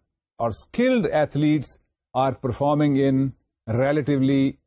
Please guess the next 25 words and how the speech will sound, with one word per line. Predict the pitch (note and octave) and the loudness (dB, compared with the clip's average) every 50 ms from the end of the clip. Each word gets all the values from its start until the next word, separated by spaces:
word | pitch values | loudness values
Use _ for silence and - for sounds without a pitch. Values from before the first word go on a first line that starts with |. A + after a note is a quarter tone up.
| _ _ _ _ _ _ _ _ _ _ _ _ _ _ _ _ _ _ | _ _ _ _ _ _ _ _ _ _ _ _ _ _ _ _ _ _
lack | D2 F#2 F2 F2 F#2+ G2+ A#2+ D3 E3+ F3+ - - | -12 -8 -6 -2 -2 0 0 0 -2 -4 -4 -2
of | E3 C3+ G#2+ F2+ - - - _ _ | -2 -2 -2 -2 -6 -14 -20 _ _
audience | A#2+ A#2+ A#2 G2 G2+ F2+ D#2+ D2 D2 - - - - - _ _ - | -4 -2 -2 -2 -4 -6 -8 -10 -14 -20 -20 -20 -20 -20 _ _ -6
or | A2+ G#2+ | -6 -6
lack | F2 E2+ F2 F#2 G#2+ C#3+ E3+ E3 - | -4 -4 -4 -2 -2 -2 -2 -2 -2
of | E3 A#2+ | -4 -4
spectators۔ | - - - B2+ G2+ - - G#2+ F#2 D2 - C#2+ C#2 - - _ _ _ _ _ _ _ _ _ _ _ _ - | -4 -6 -6 -6 -6 -4 -4 -6 -6 -6 -8 -14 -16 -20 -20 _ _ _ _ _ _ _ _ _ _ _ _ -12
تو | - - _ - | -12 -12 _ 0
ایک | F3+ F#3+ G3 G3 - - | 0 2 2 0 -2 -2
تو | - G3+ F3+ | -2 -2 0
بات | A#2+ C3+ C#3+ D#3+ E3+ B2+ G#2+ B2 | 0 0 0 0 0 -2 -2 -4
دیکھنے | D#3+ D3+ - E3 E3 D#3+ | -4 -2 -2 -2 -2 0
والی | D#3 D3 C3+ B2+ C3+ | 0 0 0 0 0
یہ | D3+ D3+ | 0 0
ہے | C3 C#3+ D3+ - G3 - - _ _ _ _ _ _ _ _ D3+ | 2 2 2 2 0 -2 -8 _ _ _ _ _ _ _ _ -2
کہ | D3+ D3+ - - _ _ _ _ _ - A2+ G2+ A2 | 0 0 0 -2 _ _ _ _ _ -14 -8 -4 -2
جہاں | D#3 D#3+ E3+ F#3 G#3 A3 G#3+ G#3 F#3+ D#3 | 0 0 2 2 2 4 4 4 2 2
ہم | D3+ F3 F#3 F3+ D3 | 2 2 2 0 2
یہ | C#3+ G#3 A3 G3+ - | 2 2 0 0 0
کہتے | - E3+ D3+ - - F3+ F#3 E3+ | 0 0 0 0 0 0 0 2
ہیں | D#3+ F#3 F#3+ F#3 F3+ E3 - _ _ _ _ _ _ _ _ | 2 2 2 2 0 -2 -8 _ _ _ _ _ _ _ _
کہ | D#3+ E3+ E3+ | -2 -2 0
پرفارمنس | C#3+ - - B2+ G#2+ - C#3 D#3 E3+ F3+ F#3+ F#3 F3 C3+ - - | -2 -2 -4 -6 -4 -2 -2 0 0 2 2 2 0 0 -2 -2
جو | D3+ C#3 | -2 0
ہے | B2 C#3 D#3 D#3+ E3 E3+ E3 | 2 2 2 4 2 2 0